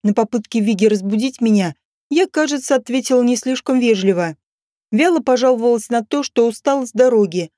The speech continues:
Добавила, что милые Эфри обязательно простят меня за неучтивость.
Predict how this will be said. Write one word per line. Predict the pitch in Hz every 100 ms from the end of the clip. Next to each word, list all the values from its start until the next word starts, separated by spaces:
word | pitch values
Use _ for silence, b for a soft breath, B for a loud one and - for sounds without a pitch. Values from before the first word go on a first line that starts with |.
| _ _ _ _
Добавила, | 202 233 269 247 247
что | 240 254
милые | 247 262 254 247
Эфри | 277 311 - 214
обязательно | 190 214 294 320 277
простят | 277 294 - 254 -
меня | 214 220
за | 190 220
неучтивость. | 247 247 - - 220 185 170 -